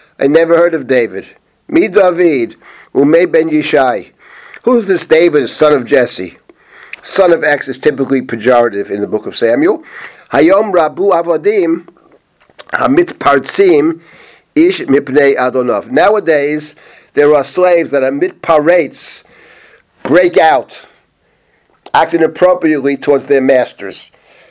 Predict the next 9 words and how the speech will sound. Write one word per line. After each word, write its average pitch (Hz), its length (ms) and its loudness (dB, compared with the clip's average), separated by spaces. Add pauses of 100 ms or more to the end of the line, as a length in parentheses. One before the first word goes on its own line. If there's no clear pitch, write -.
Mitparetz 170 800 0
is 135 100 -12
probably 170 600 0
a 147 80 0
pay, 143 240 0
a 117 80 -12
play 156 260 2
on 120 160 0
Peretz. - 680 -4